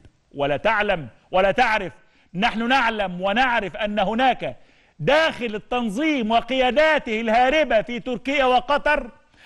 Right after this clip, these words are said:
حالة سعادة وفرح لهذه الوفاة، ويتمنوا وفاة باقي هؤلاء لكي تستمر المتاجرة بالقضية، لكي تستمر المتاجرة،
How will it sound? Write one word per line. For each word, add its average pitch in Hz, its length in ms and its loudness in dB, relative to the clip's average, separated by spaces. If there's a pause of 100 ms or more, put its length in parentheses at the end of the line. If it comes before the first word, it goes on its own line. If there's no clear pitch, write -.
حالة 277 440 -2
سعادة 247 600 0
وفرح 262 640 0 (340)
لهذه 208 460 0
الوفاة، 254 480 0 (220)
ويتمنوا 240 840 0
وفاة 247 180 0
باقي 202 500 0
هؤلاء 247 520 2 (320)
لكي 233 600 0
تستمر 240 800 0
المتاجرة 240 840 -2
بالقضية، 226 760 -4 (280)
لكي 247 280 0
تستمر 254 580 0
المتاجرة، 240 680 0